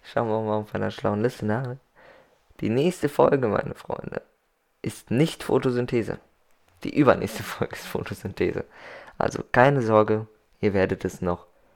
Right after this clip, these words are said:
ver-, ähm, ver-, <laughs> scheiße.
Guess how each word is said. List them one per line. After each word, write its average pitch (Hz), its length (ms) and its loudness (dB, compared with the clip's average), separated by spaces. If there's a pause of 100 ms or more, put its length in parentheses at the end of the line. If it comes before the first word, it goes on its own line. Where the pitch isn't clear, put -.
(480)
ver-, 95 360 -6 (3500)
ähm, 95 540 -2
ver-, 98 480 -2 (100)
<laughs> - 80 -20
scheiße. - 440 -6